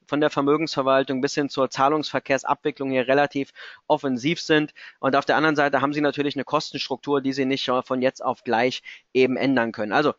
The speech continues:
die Gebührenschraube, die wird man weiter drehen müssen, weil es gibt eben auch keine Zinsmarge mehr. Die Versicherungen und Versorgungswerke werden weiter leiden. Also das, äh, Thema wird sich, äh, weiter vorziehen. Das heißt konkret für Sie,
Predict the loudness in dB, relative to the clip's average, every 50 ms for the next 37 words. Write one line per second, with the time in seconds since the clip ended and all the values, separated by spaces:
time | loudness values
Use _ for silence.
0 | _ _ -6 -2 -2 0 2 2 2 2 2 0 -2 0 2 2 2 2 0 -2
1 | -2 -2 -2 -2 -2 -2 -4 -4 -8 _ _ -6 0 2 2 2 2 2 2 0
2 | 0 0 -4 -4 -2 2 2 2 2 4 2 2 2 0 0 -2 -2 -4 -6 _
3 | _ _ -4 0 0 0 0 0 -2 -6 -4 -2 -4 -2 -2 -4 -4 -4 -2 -2
4 | -2 -2 -2 -4 -6 _ _ _ 0 2 2 2 2 0 -2 -2 -2 -2 -4 -6
5 | -8 -10 -10 -12 _ _ _ _ _ _ _ _ 4 6 6 6 6 4 0 _
6 | _ _ _ _ _ _ _ _ _ _ _ _ _ _ _ _ _ _ _ -2
7 | 0 0 2 2 2 2 2 2 2 0 0 0 0 0 2 2 2 2 2 0
8 | 0 0 0 -2 -6 -2 2 2 4 4 2 0 -2 -6 -2 2 4 4 4 4
9 | 2 2 4 4 4 4 4 4 4 4 2 2 2 0 0 2 2 2 2 2
10 | 0 -2 0 0 0 0 0 0 0 0 0 0 0 0 0 -4 -4 -4 -6 -6
11 | -6 -4 -2 -2 -2 -2 -6 -10 -20 -20 -20 -10 -2 2 2 4 4 4 2 0
12 | -2 -2 0 2 2 2 2 -2 -2 0 0 0 -2 -4 -4 0 0 0 0 0
13 | -4 -10 _ _ -2 -2 -2 0 0 0 -2 -2 -2 -4 -6 -6 -4 -4 -6 -8